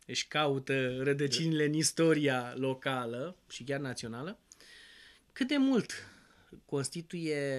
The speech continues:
trecutul acestor meleaguri sau, în general, la nivelul țării, istoria constituie un, uh, factor de inspirație sau și mai mult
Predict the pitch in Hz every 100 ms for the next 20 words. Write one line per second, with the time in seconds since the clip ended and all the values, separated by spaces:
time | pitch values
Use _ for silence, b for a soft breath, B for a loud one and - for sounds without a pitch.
0 | 127 123 120 117 113 - 131 123 156 151
1 | 135 135 139 143 131 120 117 151 147 113
2 | 101 104 - - _ _ - 117 123 127
3 | 135 151 135 117 117 135 135 127 117 107
4 | - 127 151 131 120 135 143 139 123 123
5 | - 135 - 135 131 123 123 120 120 117
6 | 117 113 120 B B B B B B -
7 | 147 151 - 147 143 135 - 131 139 -
8 | 196 - - 170 165 - 202 214 170 143
9 | 127 123 156 -